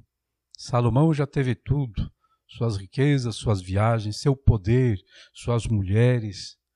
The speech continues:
Tudo lhe é possível. E ele depois se depara com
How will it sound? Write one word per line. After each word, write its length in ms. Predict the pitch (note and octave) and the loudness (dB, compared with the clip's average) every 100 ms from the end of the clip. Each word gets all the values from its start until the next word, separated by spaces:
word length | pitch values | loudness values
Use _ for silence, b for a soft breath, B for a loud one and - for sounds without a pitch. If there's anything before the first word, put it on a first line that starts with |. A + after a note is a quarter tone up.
| _ _ _ | _ _ _
Tudo 380 | - B3 G#3+ G3+ | -4 -2 -2 -4
lhe 160 | E3 C3+ | 0 2
é 160 | C3+ | 2
possível. 840 | - - A#2 - B2 A2+ G#2+ F#2+ - _ _ _ _ _ _ | 2 0 0 -2 0 2 4 2 -2 _ _ _ _ _ _
E 180 | C#3 B2 | -2 4
ele 340 | B2 C#3 C3+ | 6 4 2
depois 920 | A2+ A2 - D3 F#3 F#3 - - - _ _ _ _ _ _ _ | 2 2 4 2 2 -6 -14 -16 -18 _ _ _ _ _ _ _
se 520 | - - C3 A#2 B2+ B2+ | -12 0 2 2 0 0
depara 840 | D#3 - - B2 C#3 D#3 E3 D#3 _ _ _ _ | 0 4 6 6 4 0 -2 -6 _ _ _ _
com 340 | - D3+ D3+ | 4 4 4